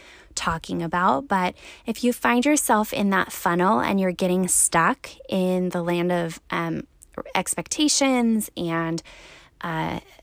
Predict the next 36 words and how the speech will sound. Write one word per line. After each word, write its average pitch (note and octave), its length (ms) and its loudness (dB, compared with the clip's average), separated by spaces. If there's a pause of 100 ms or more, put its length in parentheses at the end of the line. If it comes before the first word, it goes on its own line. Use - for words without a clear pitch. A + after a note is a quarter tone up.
(140)
negative F3+ 460 0
emotions, A#3+ 800 2
things G#3 280 0
like F#3+ 240 -4
that, E3 420 -2 (440)
um, F#3+ 280 0
the G3+ 100 0
best G3 380 0
thing B3 200 2
that A#3+ 160 -2
we G3+ 140 -4
can G3 300 -2
do F3 540 -2 (140)
is F#3 440 0
to - 160 -6
try F#3 300 -2
to G3 100 0
resolve F#3+ 600 -2
that, C#4+ 300 -4 (360)
and G#3 200 0
moving A3 320 -2
forward, G3 800 0 (460)
looking B3 380 2
at C#4 140 0
ways G#3 280 0
to G#3+ 100 -2
be G3 140 -4
proactive F3 840 -2
rather F3 300 -2
than E3 240 -4
reactive. - 800 -10 (360)
And F#3 120 -6
I F3+ 80 0
think G#3+ 320 0
that G#3 280 0 (540)
when F#3 580 0